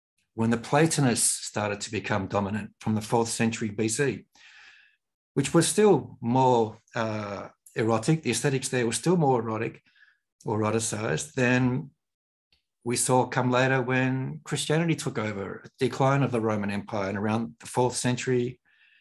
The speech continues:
A D, uh, bringing forth the one thousand years or so of, uh, of, of the Middle Ages, often known also as the Dark Ages.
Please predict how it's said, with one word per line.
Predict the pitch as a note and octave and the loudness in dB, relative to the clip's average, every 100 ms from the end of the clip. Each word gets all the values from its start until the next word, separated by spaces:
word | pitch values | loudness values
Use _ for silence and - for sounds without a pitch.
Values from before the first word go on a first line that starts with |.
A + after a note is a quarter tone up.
| _ _ - | _ _ 2
A | D3+ D#3 | 4 4
D, | C3+ G#2 D#2+ - _ _ _ _ _ | 4 0 -4 -14 _ _ _ _ _
uh, | A#2 A2 A2 A2 A2 G#2 | -6 -2 0 -2 -4 -6
bringing | A#2 A#2 A2 | -4 -2 -2
forth | B2+ A#2+ A2+ | 0 -2 -2
the | A#2+ A2 G#2+ G#2+ - A#2+ | -4 -2 0 -2 -6 -4
one | A#2 A#2+ | -2 0
thousand | A#2+ A#2 A#2+ A#2+ | 0 0 2 2
years | C3+ C3+ | 4 2
or | A2 | 0
so | - G#2 G2+ | -4 -6 -6
of, | G2 G2+ | -6 -4
uh, | G#2 G2+ G2 E2 - _ _ _ _ _ - | -2 -2 -2 -6 -14 _ _ _ _ _ -10
of, | G2 _ - | -10 _ -10
of | G2+ G2+ - _ - | -10 -10 -18 _ -8
the | A2+ | 0
Middle | C3 B2+ | 2 4
Ages, | B2+ B2+ G#2 F2 - - _ - | 4 2 0 -4 -6 -10 _ -6
often | B2+ - A#2+ | -4 -2 0
known | A#2 A#2+ | 2 2
also | A#2 - A#2 | 0 0 -2
as | A2 | -2
the | |
Dark | A2+ B2 B2 B2 | -2 0 0 0
Ages. | G#2 F#2+ - - - | -4 -4 -10 -12 -14